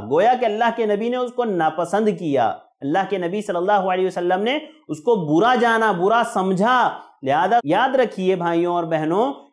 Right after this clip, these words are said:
کہ جب بھی ہم کسی کے گھر پر جائیں، دروازہ کھٹکھٹائیں تو ہمارا جو نام ہے یا ہماری جو کنیت ہے وہ بیان کریں۔ ہم یہ نہ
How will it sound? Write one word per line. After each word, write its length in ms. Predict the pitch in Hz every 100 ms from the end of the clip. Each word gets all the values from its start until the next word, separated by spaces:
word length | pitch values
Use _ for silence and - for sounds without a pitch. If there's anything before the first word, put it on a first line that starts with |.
| -
کہ 120 | 185
جب 260 | 160 247
بھی 260 | 262 233 269
ہم 200 | 226 247 214
کسی 280 | 208 247
کے 140 | 233 247
گھر 140 | 180 180
پر 200 | 185 214
جائیں، 460 | 151 147 160 233 262 - _
دروازہ 540 | 127 165 175 185 180 262 277
کھٹکھٹائیں 640 | 240 220 180 170 175 220 240
تو 200 | 226 190
ہمارا 280 | 202 226 240
جو 160 | 220
نام 460 | 247 185 185 233 247
ہے 240 | 208 233
یا 140 | 240 226
ہماری 380 | 208 226 240
جو 140 | 233 254
کنیت 480 | 247 226 240 262 262
ہے 80 |
وہ 160 | 277 262
بیان 540 | 220 196 214 262 311
کریں۔ 300 | 262 226 170 110 - _
ہم 140 | 139 165
یہ 120 |
نہ 80 | 226